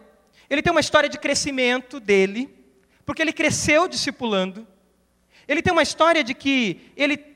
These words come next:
foi indagado pelo discípulo sobre determinado comportamento, sobre determinada doutrina, que ele não sabia, ele teve que pesquisar, ele teve que ir atrás, e nisso ele cresceu.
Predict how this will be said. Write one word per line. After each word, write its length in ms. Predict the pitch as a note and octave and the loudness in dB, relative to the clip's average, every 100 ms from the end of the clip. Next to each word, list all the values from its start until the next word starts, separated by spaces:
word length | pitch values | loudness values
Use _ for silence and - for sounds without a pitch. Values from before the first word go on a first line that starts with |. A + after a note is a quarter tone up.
| _ | _
foi 200 | - C#4+ | -2 -2
indagado 560 | B3+ C4+ C4+ A#3 D#4 D#4+ | 0 0 2 2 0 0
pelo 200 | C#4 C4 | 0 0
discípulo 560 | G#3 - C#4+ D#4+ B3+ A3+ | -2 -4 0 0 -2 0
sobre 220 | B3+ A#3+ | 0 0
determinado 520 | A#3+ B3 A#3+ C4+ C4+ | 0 0 2 0 0
comportamento, 760 | C4 A#3+ A3 F#3 G3 C4+ C#4+ B3+ | -2 -2 -2 -2 0 -2 -2 -6
sobre 220 | A#3+ G#3+ | -8 -6
determinada 500 | G#3+ A3+ A3 A3+ A3+ | -6 -4 0 0 0
doutrina, 420 | F#3+ F#3 A3+ C4 | -2 -2 -2 -2
que 80 | D4 | 0
ele 100 | D4+ | 2
não 200 | D4+ F#4 | 2 2
sabia, 440 | D#4 G3+ G3 A3+ | 0 -2 -4 -2
ele 140 | B3 A#3 | -2 -4
teve 180 | E4+ | -10
que 80 | E4 | -8
pesquisar, 680 | C#4 D4 - A3+ E3+ F3+ G3+ - - | -6 -6 -6 -6 -2 -2 -2 -8 -4
ele 120 | D4 | -2
teve 200 | E4+ E4 | -2 -4
que 120 | D4 | -2
ir 40 | C#4 | 0
atrás, 580 | A#3 A3+ G3+ G#3+ - - _ _ _ | 2 2 2 2 -4 -18 _ _ _
e 100 | D4 | 0
nisso 300 | D4+ F#4 - | 4 2 2
ele 120 | E4+ | -2
cresceu. 600 | E4 E4+ - C4 F#3 C#3 | -2 -4 -2 -2 -4 -4